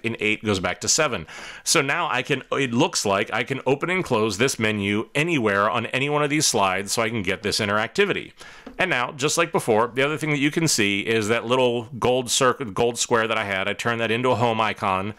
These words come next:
So it just looks a little bit nicer, a little bit cleaner. So here, now, the exact same principle, tiny bit more work, a little bit more thought to be able to go through and again, just sort of put the actions in here,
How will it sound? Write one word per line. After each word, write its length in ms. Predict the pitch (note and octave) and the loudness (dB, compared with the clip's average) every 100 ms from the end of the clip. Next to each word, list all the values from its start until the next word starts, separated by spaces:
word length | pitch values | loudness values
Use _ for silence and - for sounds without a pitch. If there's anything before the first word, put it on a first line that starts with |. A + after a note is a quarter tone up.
| - - - - | -14 -20 -12 2
So 160 | A#3+ | 2
it 60 | A3+ | 4
just 180 | A3 D3+ | 2 2
looks 240 | C#3 - | 0 0
a 100 | A#2 | 0
little 240 | C3 D3 | 2 4
bit 160 | C3+ C3 | 2 0
nicer, 480 | A2 G#2+ - A2 A2 | 0 0 2 2 2
a 100 | A2 | 2
little 180 | G2 F#2 | 0 0
bit 140 | G2 | -2
cleaner. 440 | - C3+ F#2 - - _ _ _ _ _ - - | 0 0 0 -4 -12 _ _ _ _ _ -18 -8
So 200 | - C3 | -2 2
here, 320 | D3 C#3+ E2 - - - | 2 0 -2 -12 -20 -8
now, 400 | A#2 D#3 G2 B2 B2+ | -2 0 0 -2 -2
the 80 | |
exact 320 | A#2 G#2+ B2 - | -2 0 -2 -2
same 160 | G3 | -2
principle, 540 | C#3+ A2+ G2 F#2 C#3+ - _ - | 0 -2 -2 -4 -4 -10 _ -10
tiny 500 | - D#3 D#3+ F3+ F#3 | -4 0 2 2 2
bit 220 | D#3 E3 | 2 2
more 220 | C#3 F3+ | 2 2
work, 360 | C#3 F2+ A#2+ - - | 4 2 0 -6 -8
a 40 | A2 | -2
little 280 | A#2 C3+ D3+ | 2 4 4
bit 140 | D#3+ | 2
more 200 | D3+ F3 | 2 0
thought 360 | - A2 A2 - | 2 2 2 0
to 80 | |
be 60 | B2 | 0
able 100 | B2 | 2
to 80 | A#2 | 2
go 220 | G#2 B2+ | 2 2
through 240 | - B2+ | 2 2
and 80 | C3+ | 2
again, 300 | C3 G2+ A2 | 2 0 0
just 160 | A2 - | -2 2
sort 140 | A#2+ | 2
of 80 | A#2+ | 2
put 140 | C3+ | 0
the 120 | B2+ A2 | 0 0
actions 380 | B2+ - E3+ | 0 -2 0
in 120 | A#2 F#2 | 0 0
here, 340 | E2+ E2+ A2+ | 0 -2 -2